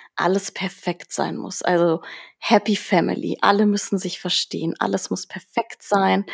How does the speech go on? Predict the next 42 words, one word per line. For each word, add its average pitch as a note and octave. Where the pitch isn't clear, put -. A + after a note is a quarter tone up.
Dann F3+
gibt -
es -
ja -
auch -
sehr -
viele F3
Weihnachtsfilme F3
zu -
der D#3+
Zeit, E3
wo E3
ja E3+
auch -
oft -
alles -
schön F3
und -
perfekt -
ist F3
und F3+
die G#3
Familie G#3
ist -
zusammen. F3+
Und G3+
da F3+
ist -
ein G3+
perfekter A3
Weihnachtsbaum, E3
der F3+
perfekt -
geschmückt -
ist -
mit E3+
einem G2+
perfekten -
Weihnachtsessen E3
und -
es -
ist -